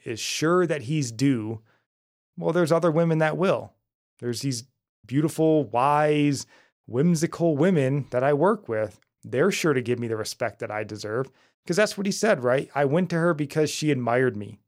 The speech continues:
made me feel good." My wife wasn't admiring me, probably because she knew who you were. <laughs> But these other women don't, and they'll, they'll give you, you know, that stroke on your ego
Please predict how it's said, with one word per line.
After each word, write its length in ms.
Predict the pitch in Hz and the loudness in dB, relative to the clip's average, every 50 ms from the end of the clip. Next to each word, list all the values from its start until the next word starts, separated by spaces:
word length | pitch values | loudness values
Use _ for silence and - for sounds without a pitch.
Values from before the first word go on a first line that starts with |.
| _ _ _ _ _ _ - | _ _ _ _ _ _ -6
made 240 | 120 139 156 160 156 | -2 0 0 0 0
me 120 | 165 143 | -2 -4
feel 340 | - - - 127 135 143 143 | -6 -4 -2 0 2 2 2
good." 340 | 123 113 110 101 98 101 - _ _ _ _ _ - | 0 -4 -6 -6 -8 -12 -16 _ _ _ _ _ -6
My 140 | 113 120 | -4 -4
wife 340 | 113 98 120 143 196 196 - | 0 2 2 2 2 0 0
wasn't 280 | 143 139 123 123 120 113 | 0 0 0 0 -2 -4
admiring 520 | 113 107 113 110 110 113 113 113 117 113 | -6 -4 -4 -4 -4 -4 -4 -4 -6 -6
me, 240 | 113 127 160 170 - _ _ _ _ _ _ _ _ _ _ _ _ | -4 -2 -2 -4 -4 _ _ _ _ _ _ _ _ _ _ _ _
probably 260 | - 110 120 135 143 139 | -10 -4 -2 -2 -2 -2
because 200 | 135 - 131 - | -2 -2 -4 -2
she 140 | - 127 | -4 -4
knew 220 | 117 117 131 139 127 | -2 0 2 2 2
who 80 | 123 | 2
you 200 | 131 123 113 113 | 0 -2 -2 -2
were. 380 | 110 127 151 160 143 151 160 - _ - - - 190 - | 2 2 4 4 4 2 0 -2 _ -12 -6 -4 0 0
<laughs> 420 | 208 202 170 - 180 - 170 147 - _ - - - 202 202 185 170 151 - _ _ - 190 - _ - | 0 0 2 0 0 -2 -2 -4 -6 _ -20 -18 -16 -14 -14 -14 -16 -18 -20 _ _ -20 -20 -12 _ -4
But 160 | 143 143 135 | -2 -2 0
these 120 | 151 135 | 0 2
other 200 | 143 165 214 214 | 4 4 4 4
women 320 | 165 139 135 135 127 123 110 | 4 2 2 0 0 0 0
don't, 320 | 113 120 135 165 196 - _ _ - | 2 2 2 0 -2 -6 _ _ -16
and 140 | - 131 127 | -12 -8 -4
they'll, 300 | 139 170 202 208 202 - - | -2 -2 -2 -2 -4 -6 -4
they'll 160 | 147 151 175 | -2 0 0
give 220 | 165 143 185 180 160 | 0 0 0 0 0
you, 200 | 170 165 147 139 - | -2 -4 -4 -4 -4
you 80 | 151 | -4
know, 80 | 135 120 | -4 -2
that 300 | 117 123 123 - - _ _ _ | 0 0 -2 -2 -4 _ _ _
stroke 540 | - - - - - - 127 131 135 131 - | -14 -12 -12 -10 -4 0 0 0 0 2 0
on 120 | 127 123 | -2 -2
your 160 | 127 120 120 - | -2 -4 -6 -8
ego 520 | - 123 123 123 120 123 127 135 147 143 | -8 -10 -8 -2 0 0 2 2 0 -2